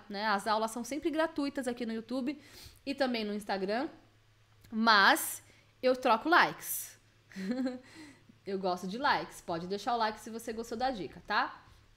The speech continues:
Cleide, escolher com cuidado, assim não nos frustramos. Legal, Cleidinha.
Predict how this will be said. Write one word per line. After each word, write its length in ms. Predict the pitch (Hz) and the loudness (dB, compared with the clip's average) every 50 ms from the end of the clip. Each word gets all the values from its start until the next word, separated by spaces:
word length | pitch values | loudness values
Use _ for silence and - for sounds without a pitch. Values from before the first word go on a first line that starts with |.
| - - - - - - _ _ _ _ _ _ _ _ - - _ _ _ _ _ _ _ _ _ _ - - - | -14 -14 -14 -16 -20 -20 _ _ _ _ _ _ _ _ -20 -20 _ _ _ _ _ _ _ _ _ _ -20 -20 -8
Cleide, 400 | - 220 214 202 180 170 170 165 | -2 0 2 4 4 4 2 0
escolher 400 | 202 196 - - 240 240 254 254 | -2 -4 -2 -2 0 0 0 -2
com 160 | - 302 285 269 | -2 -4 -4 -2
cuidado, 480 | - 302 233 208 196 190 196 208 214 | -4 -4 -2 0 0 0 0 -2 -4
assim 180 | 233 226 - 233 | -6 -8 -8 -8
não 140 | 220 214 214 | -6 -6 -6
nos 180 | 220 220 220 | -6 -8 -8
frustramos. 560 | - - 285 - - 190 170 156 156 156 156 | -10 -12 -12 -12 -10 -8 -8 -8 -8 -10 -10
Legal, 360 | 160 196 214 214 190 151 143 151 | -10 -10 -8 -6 -6 -6 -6 -6
Cleidinha. 640 | - 185 160 165 160 175 170 165 156 151 147 | -8 -8 -8 -8 -6 -6 -8 -8 -8 -10 -14